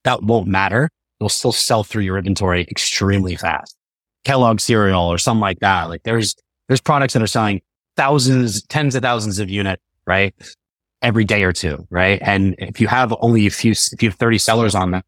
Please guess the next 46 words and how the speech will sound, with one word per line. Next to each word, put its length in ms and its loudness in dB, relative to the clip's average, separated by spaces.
all 180 0
competitively 460 -4
priced, 500 -2
organically, 480 2
you're 100 0
still 200 -4
gonna 160 -4
just 200 -6
do 100 -2
well, 280 -2
right? 220 0
There's 160 2
that 200 -2
factor 340 -2
to 80 2
play 240 0
into 180 4
it, 140 2
but 120 0
it's 120 -2
still 160 2
pretty 200 2
exclusive, 480 -2
even 140 -8
though 100 -4
there's 160 -6
a 40 -6
little 140 -2
bit 120 -6
less 260 -2
in 140 -4
there, 180 -6
right? 180 -2
And 120 -4
so 240 0
there's 120 0
a 60 4
lot 180 4
of 40 4
different 160 2
ways 140 4
you 60 4
can 140 0
look 200 2
at 100 -2
licensing, 600 -4